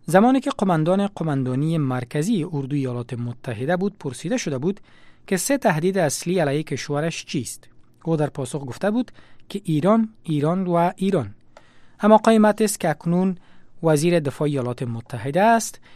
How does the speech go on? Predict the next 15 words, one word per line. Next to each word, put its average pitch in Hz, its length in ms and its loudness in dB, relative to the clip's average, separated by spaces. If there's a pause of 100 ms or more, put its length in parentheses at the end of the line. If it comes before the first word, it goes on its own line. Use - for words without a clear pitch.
(240)
دیروز 214 340 4
بار 160 240 4
دیگر 143 300 0
گفت 226 300 0
که 233 120 -2
رفتار 160 380 0
ایران 170 340 2
از 185 100 2
سال 202 280 0
دو 156 220 -4
هزار 143 300 -2
و 127 40 -6
دوازده 113 500 -6
تا 190 140 2
کنون 170 380 -2